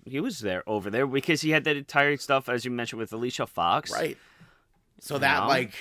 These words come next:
Speaker 2: I was blown away that that was his first match at, official
Speaker 1: Wow.
Speaker 2: match, I guess.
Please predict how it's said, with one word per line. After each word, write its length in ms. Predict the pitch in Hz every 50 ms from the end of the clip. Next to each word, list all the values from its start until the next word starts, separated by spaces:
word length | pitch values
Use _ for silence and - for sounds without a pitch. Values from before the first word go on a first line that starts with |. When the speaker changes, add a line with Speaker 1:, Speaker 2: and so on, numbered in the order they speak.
| - - - - - -
Speaker 2:
I 140 | 113 147
was 160 | 156 156 139 117
blown 360 | - 110 120 123 139 143 135
away 180 | 123 127 131
that 100 | 123 113
that 160 | 117 117 107 107
was 100 | 107 -
his 140 | 107 95
first 320 | - - 113 113 107 92 95
match 340 | 104 104 107 113 110 - 110
at, 300 | 95 95 95 95 - - _ _ _
official 400 | - - - - 156 139 - 80
Speaker 1:
Wow. 180 | 90 110 139 120
Speaker 2:
match, 120 | 95 82 -
I 80 | 73
guess. 380 | 67 67 58 50 - - -